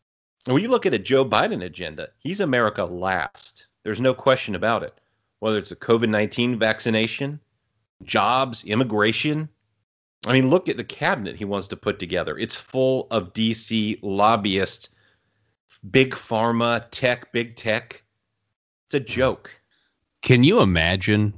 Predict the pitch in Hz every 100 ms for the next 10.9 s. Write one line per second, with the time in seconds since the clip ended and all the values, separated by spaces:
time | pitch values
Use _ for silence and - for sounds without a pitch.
0 | - _ _ _ 101 92 - - 107 104
1 | 92 95 95 90 80 _ _ _ _ _
2 | - 98 - 104 98 98 95 - 98 82
3 | 85 85 82 95 95 95 87 87 92 90
4 | 82 73 71 - _ _ _ _ _ _
5 | - 87 85 95 92 87 85 131 120 113
6 | 107 92 - 80 65 53 - - - 214
7 | - 160 127 107 98 92 82 76 67 -
8 | - _ _ _ _ _ - 175 170 160
9 | - 156 131 120 104 85 85 - _ _
10 | _ _ _ _ - 82 87 82 -